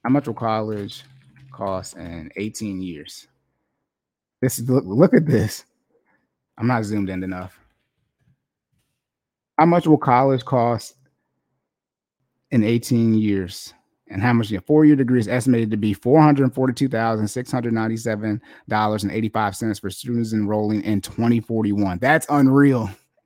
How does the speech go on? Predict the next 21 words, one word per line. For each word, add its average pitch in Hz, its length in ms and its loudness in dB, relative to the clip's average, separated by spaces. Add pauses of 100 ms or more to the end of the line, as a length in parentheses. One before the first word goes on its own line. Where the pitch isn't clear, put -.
(1300)
If 131 120 -10
tuition 131 440 0
increases 113 720 -6
average 101 400 -6
seven 95 260 -8
percent 92 460 -12
per 104 160 -8
year 95 240 -6
until 90 320 -12
then. 82 360 -16
That 135 180 0
is 143 180 -4
unreal. 120 680 2 (200)
That 151 160 -4
is 160 100 -6
an 123 120 -4
unreal 104 420 -4
amount. 87 320 -10 (560)
Oh 117 340 -2 (220)
my 87 420 -12 (200)
goodness. 80 460 -16